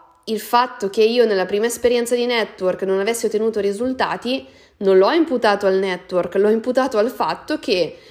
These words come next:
ho fatto dieci chiamate, mi sono presa male perché metà non mi ha risposto, metà mi ha mandato a cagare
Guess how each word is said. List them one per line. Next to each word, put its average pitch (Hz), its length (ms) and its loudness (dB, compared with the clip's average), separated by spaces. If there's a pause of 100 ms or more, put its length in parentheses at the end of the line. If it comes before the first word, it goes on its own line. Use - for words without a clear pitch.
(280)
ho 214 80 0
fatto 262 680 0
dieci 262 400 -2
chiamate, 220 600 0
mi 214 160 -2
sono 254 260 2
presa 254 300 2
male 247 400 2
perché 214 540 0
metà 190 260 0
non 254 120 0
mi 285 80 0
ha 277 40 0
risposto, 277 580 -2
metà 196 220 -2
mi 208 100 0
ha - 20 0
mandato 196 300 -2
a 240 40 -4
cagare 247 560 -2